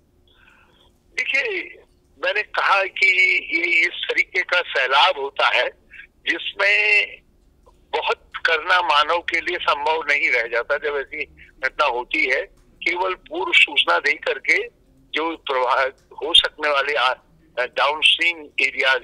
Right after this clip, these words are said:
हैं, उनसे लोगों को बचाया जा सकता है। वो downstream area के लोगों को बाहर निकाल दिया गया। अ, ज-, जहाँ जहाँ ऐसी स्थिति थी,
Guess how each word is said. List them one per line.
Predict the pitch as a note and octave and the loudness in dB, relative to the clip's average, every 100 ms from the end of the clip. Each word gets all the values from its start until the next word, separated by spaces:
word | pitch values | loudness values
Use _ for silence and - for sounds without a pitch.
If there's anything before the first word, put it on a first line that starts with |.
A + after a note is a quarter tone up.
| G#2 | -2
हैं, | C#3 G#3+ - _ _ C#3 | -4 -4 -12 _ _ -10
उनसे | D3+ D3 F#3 | -4 -2 -2
लोगों | D#3 C#3 D3+ | -2 -8 -6
को | D#3+ C#3 | -4 -4
बचाया | B2 A#2 | -2 -2
जा | C#3 D3 B2 | -2 -2 -6
सकता | - - F3 | -6 -4 -4
है। | - _ _ _ - | -4 _ _ _ -12
वो | A3 F#4+ | -6 -4
downstream | - C#3+ C#3+ C#3+ D#3 C#3+ | 0 0 4 2 2 0
area | C3+ C3 C3 | 0 0 -2
के | - C#3+ | -2 -2
लोगों | A#2+ A2 B2 | -2 -6 -10
को | - C3+ C3+ _ _ _ - | -8 -8 -8 _ _ _ -12
बाहर | B2+ - G#2+ - | -8 -2 0 0
निकाल | C#3+ - G#2 | -2 -2 -2
दिया | G#2+ G#2+ G#2+ | -2 -4 -4
गया। | A2+ - - | -6 -8 -16
अ, | - _ _ - A#2+ A#2 A2+ A2+ | -16 _ _ -6 -2 0 0 -2
ज-, | A2 C3+ C#3+ F#2+ | -2 0 0 0
जहाँ | C#3 D#3+ D#3+ | 0 0 2
जहाँ | D3+ | 4
ऐसी | D3 C3 - C3 | 4 2 -2 -10
स्थिति | - A#2+ - | -12 -16 -18
थी, | A2+ - | -20 -18